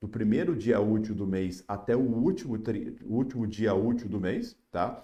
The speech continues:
Essa é a inflação mensal e ela é divulgada no mês seguinte. Então, a gente tá, por exemplo,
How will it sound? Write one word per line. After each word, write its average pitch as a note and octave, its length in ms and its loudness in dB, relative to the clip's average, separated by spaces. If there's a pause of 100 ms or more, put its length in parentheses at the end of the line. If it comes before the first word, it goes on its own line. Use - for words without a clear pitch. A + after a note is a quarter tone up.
(100)
Essa G2+ 320 -2
é - 40 -2
a - 20 -2
inflação G#2+ 420 -2
mensal C3 720 2
e A#2+ 80 2
ela C3 120 6
é C3 40 4
divulgada B2+ 880 2 (240)
no A#2 260 6
mês D3 340 2
seguinte. A2 520 -2
Então, F#2 320 -2
a A2+ 60 -2
gente A2+ 180 -4
tá, G2+ 180 2
por G2+ 200 -2
exemplo, G2 480 -4